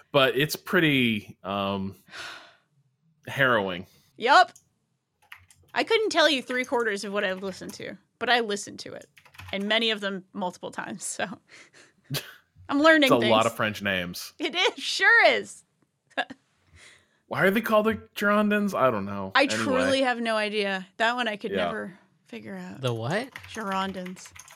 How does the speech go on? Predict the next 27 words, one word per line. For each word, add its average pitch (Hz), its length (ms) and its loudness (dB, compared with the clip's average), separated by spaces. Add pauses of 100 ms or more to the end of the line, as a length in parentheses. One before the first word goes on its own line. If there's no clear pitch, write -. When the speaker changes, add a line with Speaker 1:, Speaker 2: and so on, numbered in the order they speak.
(300)
Speaker 3:
Gir- 110 560 -10
Speaker 2:
And 240 160 -2
the 254 60 2
Speaker 1:
They're 175 120 8
the 190 60 10
Speaker 2:
mountain 185 260 4
Speaker 1:
people 156 140 2
Speaker 2:
and 127 100 2 (240)
Speaker 1:
that 101 160 -8
Speaker 2:
the 127 60 -4
Speaker 1:
have 123 200 0
to 120 80 -6
get 113 180 4
it 107 100 2
in 104 80 -2
the 101 100 0
neck, 92 420 -2 (220)
uh, 85 480 0
for 90 440 -2
the 85 220 -6
Reign 82 260 -6
of 76 100 -10
Terror 76 440 -4
to 98 120 -12
really 78 360 -6 (100)
take - 240 -12
off 73 420 -8